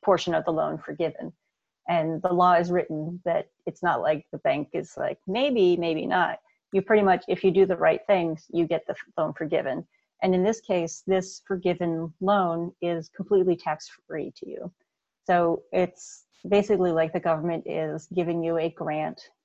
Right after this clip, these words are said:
to pay your employees, cover your costs, and stay in business. Um, the law actually set it at a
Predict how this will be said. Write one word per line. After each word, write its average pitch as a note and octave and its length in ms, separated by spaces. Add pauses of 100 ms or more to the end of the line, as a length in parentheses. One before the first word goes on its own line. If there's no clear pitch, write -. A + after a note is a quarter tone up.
(160)
to D#3+ 420 (1500)
pay E3+ 180
your F#3 160
employees, F#3 560
cover F3 240
your F3 140
costs, F#3 500
and E3 160
stay D#3+ 260
in E3 120
business. - 640 (720)
Um, D#3 480 (500)
the F3+ 460 (200)
law F#3 600
actually G#3+ 720 (100)
set F3+ 300
it F#3 220
at E3 180
a D#3 100